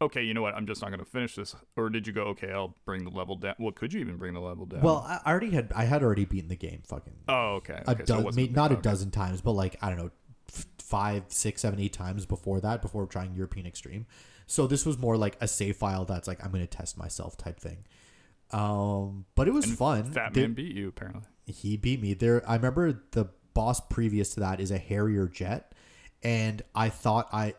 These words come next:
Speaker 2: I got to the point where I thought I could not beat the Harrier jet. And it's just like, it just gets to the point where you just need, like, crazy good R N G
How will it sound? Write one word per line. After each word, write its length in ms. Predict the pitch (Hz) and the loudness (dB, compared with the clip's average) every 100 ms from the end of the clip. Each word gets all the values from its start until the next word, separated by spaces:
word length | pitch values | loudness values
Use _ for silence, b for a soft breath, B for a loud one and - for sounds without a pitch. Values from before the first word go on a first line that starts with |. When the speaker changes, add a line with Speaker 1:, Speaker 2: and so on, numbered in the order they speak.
| - | -4
Speaker 2:
I 140 | 113 | -4
got 240 | 107 123 | -2 -2
to 80 | - | 0
the 60 | 143 | 0
point 240 | - 117 | 2 2
where 100 | 107 | 4
I 40 | 101 | 2
thought 220 | - 101 | 2 2
I 80 | 101 | 0
could 300 | - 113 101 | 0 -2 0
not 260 | 98 - | -2 0
beat 160 | 104 - | -4 -2
the 100 | 104 | 0
Harrier 380 | 101 95 92 87 | 2 0 0 -4
jet. 400 | - 92 120 - B B | -2 -4 -4 -8 B B
And 60 | - | -4
it's 60 | 170 | 0
just 160 | 226 | 2
like, 220 | 254 - - | 0 -2 -4
it 80 | |
just 180 | 160 226 | -2 -2
gets 200 | - 233 | 0 -2
to 80 | - | 0
the 80 | 262 | -2
point 260 | - 120 | 2 2
where 100 | 117 | 4
you 60 | 113 | 2
just 180 | 113 - | 2 -2
need, 140 | 113 | 0
like, 160 | 120 104 | 0 0
crazy 500 | - - 110 107 110 | -6 2 4 4 4
good 200 | 101 101 | 6 4
R 180 | 95 92 | 4 0
N 160 | 92 | -2
G 360 | 87 90 80 | -4 -6 -6